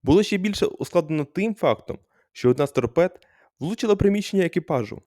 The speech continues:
вбивши тих, хто найкраще навчений справлятися з ситуацією.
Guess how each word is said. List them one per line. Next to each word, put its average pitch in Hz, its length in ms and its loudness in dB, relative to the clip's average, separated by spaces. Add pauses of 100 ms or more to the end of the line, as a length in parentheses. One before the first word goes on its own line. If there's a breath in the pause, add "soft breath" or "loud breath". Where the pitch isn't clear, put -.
вбивши 104 380 -2
тих, - 340 -6 (440)
хто - 160 0
найкраще 165 500 -2
навчений 113 540 -4 (260 soft breath)
справлятися 190 600 0
з - 40 -8
ситуацією. 110 720 -4